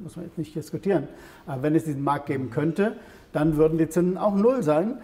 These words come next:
und die Zentralbanken vollziehen das nach. Die machen da wenig eigene Aktionen. Das ist Reaktion der Zentralbanken auf der ganzen Welt.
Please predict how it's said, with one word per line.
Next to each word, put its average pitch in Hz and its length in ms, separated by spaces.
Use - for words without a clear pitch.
und 160 100
die 160 80
Zentralbanken 147 640
vollziehen 170 360
das 170 160
nach. - 260
Die 160 80
machen 143 460
da 139 200
wenig 185 400
eigene 160 280
Aktionen. 160 420
Das 170 160
ist - 220
Reaktion 170 680
der 175 140
Zentralbanken 151 640
auf - 80
der 151 120
ganzen 135 380
Welt. 131 260